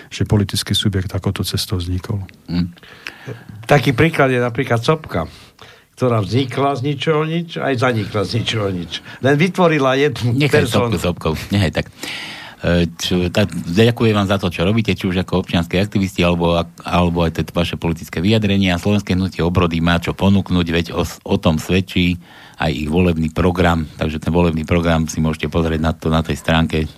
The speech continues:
Speaker 2: Daj ešte, Robo, tú stránku S H O.
Speaker 1: S H O bodka S K, úplne jednoduchá, takže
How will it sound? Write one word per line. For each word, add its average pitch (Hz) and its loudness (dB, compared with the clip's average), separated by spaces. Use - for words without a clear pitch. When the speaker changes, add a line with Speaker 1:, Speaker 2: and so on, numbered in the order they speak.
Speaker 2:
Daj 78 0
ešte, 76 -6
Robo, 78 0
tú - -10
stránku 80 0
S 82 2
H 85 2
O. 98 4
Speaker 1:
S 135 6
H 113 6
O 113 4
bodka 113 0
S - -2
K, 101 0
úplne 104 2
jednoduchá, 101 0
takže 95 0